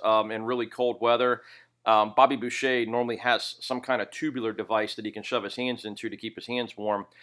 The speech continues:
Um, that's the same idea. Uh, there's a couple different companies. Um, the one that we sell in the shop is an Eagle brand.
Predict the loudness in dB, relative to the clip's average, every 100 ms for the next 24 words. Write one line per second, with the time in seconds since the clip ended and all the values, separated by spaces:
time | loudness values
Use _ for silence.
0 | -20 -20 _ 4 6 6 4 0 0 0
1 | -2 0 2 4 2 0 0 2 0 2
2 | 0 0 -2 -2 -2 0 -4 -6 -4 0
3 | 0 0 -2 -4 -6 2 6 6 4 -4
4 | -8 0 0 0 -4 0 0 0 -2 2
5 | 2 2 -4 -6 -10 -6 -6 0 0 0
6 | -4 _ -6 -2 0 0 0